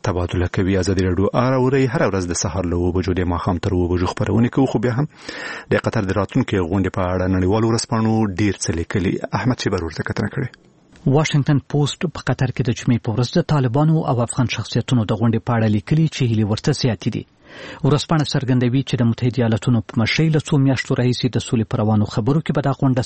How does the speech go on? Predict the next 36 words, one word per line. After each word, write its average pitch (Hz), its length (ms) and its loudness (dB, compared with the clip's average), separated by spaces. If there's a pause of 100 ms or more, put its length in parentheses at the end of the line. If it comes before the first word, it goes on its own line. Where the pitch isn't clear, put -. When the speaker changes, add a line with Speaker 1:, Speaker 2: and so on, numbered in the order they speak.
Speaker 2:
ثابته 143 320 0
کړي - 220 -4 (420)
چې - 120 0
دا 117 160 2
د 101 80 -2
عطف 117 380 -4
ټکی 120 340 0
دی. 110 100 -2 (540)
طالبان 147 440 4
له 156 80 4
اوږدې 151 320 0
مودې 117 340 2
راهیسې 110 340 0
ټینګار 120 380 2
کوي 170 180 4
چې - 160 -4
د 131 40 0
کابل 110 360 2
له 107 60 2
حکومت 110 340 -2
سره 113 220 -2
تر 117 180 -2
هغو 113 240 0
معامله 113 440 4
نه 117 120 2
کوي 175 260 0 (360)
چې - 100 -2
امریکایي 113 400 2
ځواکونه 127 420 0
له 160 100 2
افغانستانه 123 640 0
نه 123 160 4
وي 101 60 0
وتلي. 120 380 -2 (400)
خو - 140 -4
د 131 60 4